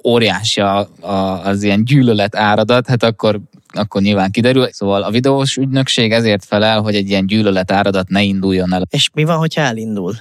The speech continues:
Speaker 2: Az, az, ez, ez szerintem egy nagyon izgalmas kérdés,
Speaker 1: Aha.
Speaker 2: hogyha én kiszá-, vagy én kiszervezném valakinek a videós gyár-, vagy a videós tartalomgyártásomat,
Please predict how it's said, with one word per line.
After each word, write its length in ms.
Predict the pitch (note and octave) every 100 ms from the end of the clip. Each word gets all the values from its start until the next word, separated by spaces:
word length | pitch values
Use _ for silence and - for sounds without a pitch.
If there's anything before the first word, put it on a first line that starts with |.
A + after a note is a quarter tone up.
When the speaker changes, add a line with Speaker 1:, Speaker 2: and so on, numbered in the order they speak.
| - _
Speaker 2:
Az, 280 | A#2+ B2+ -
az, 300 | D3+ C#3 C#3
ez, 180 | C#3+ C#3
ez 80 | C#3
szerintem 280 | - C3 C3+
egy 40 |
nagyon 220 | D#3 C#3+
izgalmas 520 | A2 A#2 A#2 G#2 A2+ -
kérdés, 300 | A#2 A#2 G#2
Speaker 1:
Aha. 120 | A#2
Speaker 2:
hogyha 160 | C3+ C3+
én 80 |
kiszá-, 340 | C3 C#3+ E3+ B2+
vagy 160 | C3 C3
én 120 | C3
kiszervezném 600 | D#3 D3 C3 A#2+ B2 B2
valakinek 420 | B2+ C3+ B2+ A#2+
a 40 |
videós 380 | A#2+ C3 A#2+ A#2+
gyár-, 260 | C3+ A2 A2
vagy 160 | B2
a 60 | B2
videós 280 | C#3 B2 A#2
tartalomgyártásomat, 1080 | A2+ G#2+ B2 B2 B2 C3+ B2+ C#3+ D#3+ D#3+